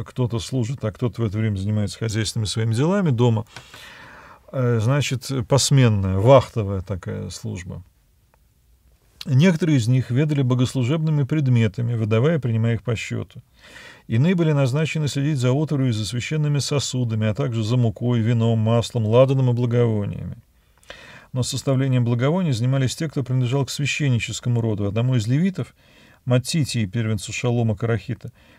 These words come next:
было поручено изготовление лепёшек. Некоторые из их родичей, э, кехатитов заботились о хлебах, которые выкладывались по субботам.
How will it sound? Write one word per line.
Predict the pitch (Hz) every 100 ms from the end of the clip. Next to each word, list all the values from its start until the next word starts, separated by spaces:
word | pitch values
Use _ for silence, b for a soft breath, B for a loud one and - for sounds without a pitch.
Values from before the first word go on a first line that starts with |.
| b
было | 127 139
поручено | 156 170 - 156
изготовление | 127 117 127 123 135 127
лепёшек. | 120 113 117 110 - - _ _ _ _ B B -
Некоторые | 123 139 - 135
из | 117
их | 123 131
родичей, | 135 120 - 120 101 _ _
э, | 127 117
кехатитов | - 107 139 123 202 185 110
заботились | 113 143 165 143 135
о | 143
хлебах, | - 135 113 113 92
которые | 113 98 110
выкладывались | 107 107 147 147 147 143 -
по | -
субботам. | 131 - 110 110 110 -